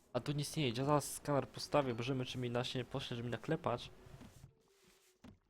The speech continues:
To jest tak, tak kappa w sumie, nie wiem czemu. Muszę to podkręcić jeszcze. Widzicie, czemu to jest takie chujowo zrobić tego bota, tak?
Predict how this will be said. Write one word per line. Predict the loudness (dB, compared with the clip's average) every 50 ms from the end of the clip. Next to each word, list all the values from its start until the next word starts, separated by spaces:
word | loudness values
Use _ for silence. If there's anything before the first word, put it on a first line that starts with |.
| _ _ _ _ _ _ _ _ _ _ _ _ -14 -8
To | -6
jest | -6 -2 -2
tak, | -2 -2 0
tak | -4 -4 -4 -2
kappa | 0 0 0 2 2 0 0
w | 0
sumie, | 0 -4 -4 -2 0 2
nie | 2
wiem | 2 2 0
czemu. | -2 -2 -2 -2 -2 -2 -4
Muszę | -4 -6 -6 -8
to | -10 -10
podkręcić | -12 -10 -4 0 0 0 0 -4 -8 -6
jeszcze. | -6 -4 -2 -2
Widzicie, | 0 2 2 6 6 6
czemu | 6 8 4 6
to | 6 4
jest | 4 4
takie | 2 0 0
chujowo | -2 2 4 4 4 4 4
zrobić | 2 2 2 2 0
tego | 2 2 4
bota, | 6 6 6 6 4 -2
tak? | 0 2 0 0